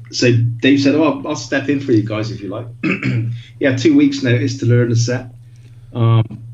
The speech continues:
absolutely blew everybody away. He blew us away and, and the fans there as well.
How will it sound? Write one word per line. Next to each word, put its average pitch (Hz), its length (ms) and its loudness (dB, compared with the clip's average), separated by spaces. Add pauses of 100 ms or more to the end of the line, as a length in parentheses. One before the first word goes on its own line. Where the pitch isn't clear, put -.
(200)
absolutely 131 400 0
blew 123 260 2
everybody 117 460 2
away. 113 220 2
He 113 80 2
blew 117 260 2
us 117 160 0
away 107 280 0
and, 104 440 -6 (140)
and 107 380 -8 (180)
the 101 100 -8
fans 117 400 4
there 117 180 4
as 107 140 0
well. 117 280 0